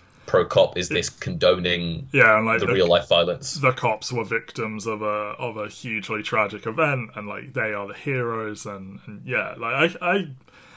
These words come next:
Speaker 2: I didn't come away with any of that. I didn't go like, "Oh man, cops are great," because I'm a sane person. But yeah, I mean, I can see how this would kick up a st-, it feels like the kind of thing people would hear about and get outraged about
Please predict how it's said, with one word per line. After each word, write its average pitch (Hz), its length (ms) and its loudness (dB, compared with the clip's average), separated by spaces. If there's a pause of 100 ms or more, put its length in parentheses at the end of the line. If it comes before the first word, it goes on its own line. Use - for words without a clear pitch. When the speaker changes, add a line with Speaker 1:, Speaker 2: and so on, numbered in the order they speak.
(320)
Speaker 2:
I 208 40 6
didn't 139 180 4
come 127 140 0
away 117 220 0
with 110 160 -4
any 107 180 -6
of 101 100 -8
that. 113 180 -2
I 117 80 -4
didn't 113 180 -8
go 107 140 -4
like, 107 140 -2
"Oh 117 140 -8
man, 104 300 -10
cops - 300 -6
are 104 40 -14
great," 101 380 -8 (160)
because - 600 -8 (140)
I'm 101 140 -10
a 95 60 -10
sane 101 340 -6
person. - 640 -10
But 107 320 -8 (420)
yeah, 170 160 4
I 151 300 2
mean, 156 80 2
I 156 120 2
can 156 180 -2
see 143 160 0
how 127 100 2
this 120 160 -4
would 120 100 -10
kick - 220 -8
up 113 120 -8
a 113 60 -8
st-, - 240 -10 (380)
it 165 100 0
feels 226 240 4
like 170 120 4
the 143 80 -4
kind 131 220 0
of 113 60 -8
thing 107 240 -8
people 117 260 -10
would 110 100 -8
hear 120 280 -2
about 101 340 -6
and 107 120 -14
get 110 120 -10
outraged 104 540 -10
about 98 380 -10